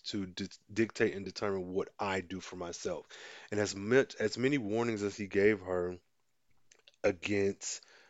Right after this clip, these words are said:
joining the society, her thing was, "This is my choice." And I love that about Rosa. I love that, like, every step of the way, even when she, like, went against her parents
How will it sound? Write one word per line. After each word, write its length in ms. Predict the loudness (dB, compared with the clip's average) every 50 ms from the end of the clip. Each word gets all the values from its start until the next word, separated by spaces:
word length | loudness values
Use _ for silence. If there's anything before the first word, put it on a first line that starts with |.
| _ _ _ -12
joining 500 | -8 -4 0 2 4 4 4 2 0 0
the 120 | -2 -2 -2
society, 800 | -2 -6 -6 2 6 8 10 10 10 8 6 4 0 -2 -4 -8 -12 -20 -20 _ _
her 160 | 0 0 0
thing 260 | 2 2 0 2 4
was, 300 | 4 4 6 6 4 2 -2
"This 360 | -14 -2 0 0 0 0 -2
is 140 | -4 -4 -2
my 260 | -4 -2 -2 -2 -2
choice." 540 | -4 -2 -2 -2 -4 -4 -10 -12 -14 -14 -14 -16 _ _ -10 -4
And 80 | -2
I 80 | -2 -2
love 480 | -2 -2 2 4 8 8 8 6 4 0
that 200 | 2 2 2 2 -2
about 380 | -8 -4 -2 -2 -2 -2 0
Rosa. 320 | 0 0 0 0 0 0 0
I 80 | 0 0
love 240 | 0 0 0 0 0
that, 100 | -2 -2
like, 220 | 0 -2 -4 -4 -2
every 260 | -2 -2 0 0 -4
step 300 | -6 -2 -2 -2 0 0
of 60 | -4 -4
the 80 | -4
way, 420 | -2 2 4 6 6 6 4 2 -4 -8 -16 -18 -16 -16 -16 -18 -18 _ _
even 300 | 2 2 4 4 4 4
when 120 | 4 4
she, 240 | 2 0 0 0 2
like, 220 | 4 4 4 4 4
went 200 | 2 2 2 2
against 320 | 2 0 -2 -2 -2 -4
her 120 | -6 -6 -8
parents 720 | -8 -4 0 2 4 6 4 4 2 0 -4 -4 -6 -6